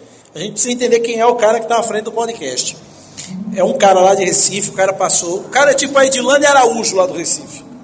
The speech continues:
O cara passou trinta anos da vida dele apresentando o jornal local da Globo lá, que é o Hugo Esteves.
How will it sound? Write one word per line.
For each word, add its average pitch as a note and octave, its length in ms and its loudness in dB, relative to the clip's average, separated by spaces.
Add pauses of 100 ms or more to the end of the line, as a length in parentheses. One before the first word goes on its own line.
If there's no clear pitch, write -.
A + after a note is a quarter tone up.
(400)
O - 40 -20
cara G3+ 200 -2
passou G#3+ 400 0
trinta C4 380 -6
anos A#3+ 140 -4
da G#3+ 120 2
vida G3+ 240 0
dele G3 220 0
apresentando G3+ 680 -4
o G3+ 320 -4
jornal F#3 540 -4
local F3+ 420 2
da E3+ 120 0
Globo E3 320 -2
lá, D#3+ 180 0
que F3+ 80 -10
é F#3 40 -6
o F#3 60 0
Hugo F#3 140 -4
Esteves. - 680 -4